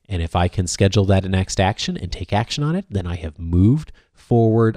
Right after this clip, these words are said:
on that goal. It's kind of like the old adage, "What's the best way to eat an elephant? One bite at a time." And you can do it that way.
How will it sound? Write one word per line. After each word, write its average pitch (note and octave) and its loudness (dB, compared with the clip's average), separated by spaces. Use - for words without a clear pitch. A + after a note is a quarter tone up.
on G2 -2
that F#2+ -2
goal. F#2+ 6
It's - -4
kind B2+ 0
of G#2 2
like A2+ 6
the G#2 6
old B2 8
adage, G#2+ 4
"What's B2+ 4
the C3 2
best C3+ 0
way D#3 4
to C3+ 0
eat C3+ 4
an C3 2
elephant? E3 0
One F#2 2
bite G#2+ 6
at A2 4
a A#2+ 2
time." E2 -6
And D#2+ -10
you F2 0
can B2+ 4
do F3 10
it C3 4
that D#2 -4
way. D#2+ -8